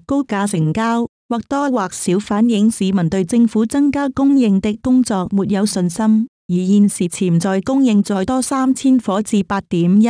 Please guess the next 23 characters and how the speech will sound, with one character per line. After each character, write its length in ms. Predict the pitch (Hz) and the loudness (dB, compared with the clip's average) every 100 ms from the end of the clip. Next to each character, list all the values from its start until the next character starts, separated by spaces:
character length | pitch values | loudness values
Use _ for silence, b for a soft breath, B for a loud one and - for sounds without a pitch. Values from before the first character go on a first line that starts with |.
| 247 | 2
萬 280 | 240 190 185 | 0 0 0
伙， 480 | 175 165 170 214 - _ - | -2 -2 -2 -4 -8 _ -10
市 240 | - 190 | -2 2
民 200 | 220 175 | 4 2
對 160 | 156 190 | 0 -2
政 240 | 175 185 | 0 -2
府 160 | 185 185 | 0 -2
的 80 | 254 | -4
信 240 | - 202 | 0 0
心 280 | 196 240 240 214 | 2 2 2 2
會 100 | 190 | 0
否 260 | 170 196 | -2 -2
回 240 | 269 190 165 | 0 0 -2
升， 380 | - 240 240 226 _ | 0 0 0 -2 _
仍 200 | 180 170 | -2 0
是 180 | 170 202 190 | 0 0 0
未 160 | 190 | 0
知 200 | 175 277 | -2 -2
之 220 | 254 277 | 0 -2
數。 420 | 269 202 170 165 160 _ - | 0 -2 0 -2 -4 _ -6
加 220 | 320 339 | -4 -2
息 100 | 302 - | -4 -6
幅 140 | 277 | -10